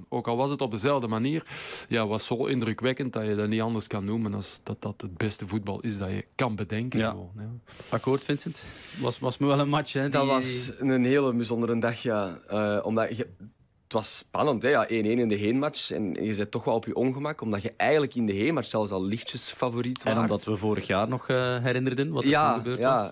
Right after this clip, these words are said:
Speaker 2: was.
Speaker 3: voilà, omdat je met Madrid nooit klaar bent, zeker niet in de, in de, in de Champions League. En het is uitzonderlijk om een beetje als favoriet bestempeld te worden tegen Real Madrid.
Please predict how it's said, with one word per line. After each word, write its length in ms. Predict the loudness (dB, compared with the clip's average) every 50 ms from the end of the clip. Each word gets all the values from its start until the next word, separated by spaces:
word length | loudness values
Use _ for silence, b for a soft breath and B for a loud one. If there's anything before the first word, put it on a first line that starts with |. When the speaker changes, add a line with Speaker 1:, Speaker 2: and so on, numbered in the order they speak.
| -4 -2
Speaker 2:
was. 260 | 2 2 4 4 4
Speaker 3:
voilà, 20 | 2
omdat 240 | 0 -2 -2 -2
je 60 | -2 -2
met 300 | 0 0 0 0 0 -2
Madrid 320 | -4 -4 -2 -2 -4 -4 -4
nooit 320 | -2 0 2 2 2 0 -2
klaar 260 | -4 -2 -2 -2 -2
bent, 120 | -2 -4 -4
zeker 240 | -2 -2 -2 -2
niet 100 | -2 -2
in 100 | -2 0
de, 240 | 0 0 0 0 -2 -2
in 140 | -4 -4 -2
de, 420 | -2 -2 -2 -2 -2 -4 -4 -6 -8 -8
in 120 | -10 -8 -8
de 60 | -8 -4
Champions 380 | -2 -2 -2 -2 -4 -6 -4
League. 120 | -4 -4 -2 -2
En 60 | -2
het 80 | -2 -2
is 60 | -2
uitzonderlijk 440 | -2 -2 0 0 2 2 2 2 0
om 240 | 0 0 -2 -4 -6 -10
een 200 | -10 -10 -10 -12 _
beetje 220 | -2 -2 -2 0 -2
als 160 | -4 -4 -2
favoriet 380 | -4 -4 -4 -2 -2 -2 -2
bestempeld 480 | -2 -6 -4 -2 0 0 0 -2 -4 -6
te 60 | -4
worden 240 | -4 -4 -4 -4 -6 -2
tegen 300 | 2 2 2 4 2 0 0
Real 220 | 0 0 0 -2
Madrid. 440 | -2 -4 -4 -6 -8 -8 -10 -14